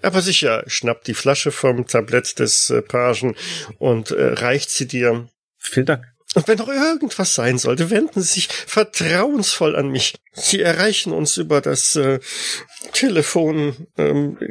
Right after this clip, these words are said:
Speaker 1: jederzeit. Einfach nur den Hörer abnehmen und Sie erreichen mich unverzüglich.
Speaker 2: Und Sie kommen dann morgen auf uns zu, um uns, ähm, das Treffen mit dem Wachpersonal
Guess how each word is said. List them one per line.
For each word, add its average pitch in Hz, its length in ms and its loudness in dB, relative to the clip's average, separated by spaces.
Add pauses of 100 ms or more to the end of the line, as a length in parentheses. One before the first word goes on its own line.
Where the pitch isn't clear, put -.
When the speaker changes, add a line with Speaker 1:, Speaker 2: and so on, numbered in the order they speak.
Speaker 1:
jederzeit. 180 880 0 (500)
Einfach 269 400 0
nur 226 140 2
den 214 140 2
Hörer 180 320 0
abnehmen 165 460 0
und 156 260 -6
Sie - 180 -2
erreichen 143 440 0
mich 135 320 0
unverzüglich. 214 840 0 (680)
Speaker 2:
Und - 140 2
Sie 147 120 4
kommen 156 240 0
dann 151 200 0
morgen 143 240 0
auf 147 120 0
uns 156 160 -2
zu, 180 200 0
um 156 120 2
uns, 143 240 -2
ähm, 139 460 0 (440)
das 127 280 0
Treffen 143 340 0
mit 131 160 0
dem 131 160 2
Wachpersonal 147 680 0